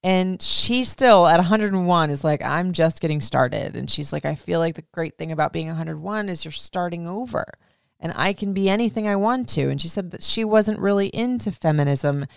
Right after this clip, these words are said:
until, like, her fifties or sixties or seventies. Like, she was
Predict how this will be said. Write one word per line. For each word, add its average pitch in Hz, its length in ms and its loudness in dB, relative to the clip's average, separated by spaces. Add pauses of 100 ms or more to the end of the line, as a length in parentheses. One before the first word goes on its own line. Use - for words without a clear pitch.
(240)
until, 196 680 2 (240)
like, 190 320 0 (300)
her 202 120 2
fifties 196 600 -4
or 160 60 0
sixties 180 680 -2
or 156 60 4
seventies. 214 580 2
Like, 143 100 -2
she 220 220 0
was 196 260 -2